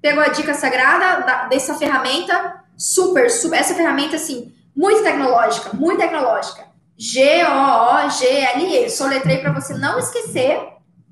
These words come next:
tá? Você vai lá e digita lá nessa ferramenta, bula, medi-, o nome do medicamento, bula profissional. Ó, nunca mais vai precisar.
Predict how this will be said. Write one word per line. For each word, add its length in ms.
tá? 440
Você 240
vai 280
lá 380
e 80
digita 440
lá 400
nessa 260
ferramenta, 1000
bula, 840
medi-, 360
o 80
nome 140
do 60
medicamento, 560
bula 760
profissional. 580
Ó, 500
nunca 300
mais 200
vai 100
precisar. 480